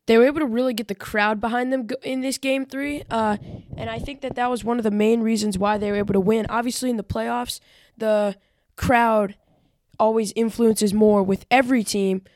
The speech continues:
But I think that especially, really, I've noticed lately with the Hawks, they, they do a m-, much better job in the playoffs at home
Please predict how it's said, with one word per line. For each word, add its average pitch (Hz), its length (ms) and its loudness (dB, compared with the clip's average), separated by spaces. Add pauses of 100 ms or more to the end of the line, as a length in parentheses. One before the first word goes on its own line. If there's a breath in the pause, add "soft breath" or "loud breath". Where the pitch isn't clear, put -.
(160 soft breath)
But 220 120 2
I 220 120 4
think 233 360 -2
that 220 120 4
especially, - 680 -4
really, 277 360 -2
I've 226 120 4
noticed 247 420 -2
lately 226 240 -2
with 208 140 -6
the - 80 -8
Hawks, 220 340 0
they, 220 220 -4 (400 soft breath)
they 269 100 0
do 339 140 0
a - 20 -2
m-, 233 400 2
much 247 320 0
better 233 240 0
job 220 380 0
in 220 80 -4
the 202 80 -6
playoffs 214 420 2
at 190 100 0
home 214 400 0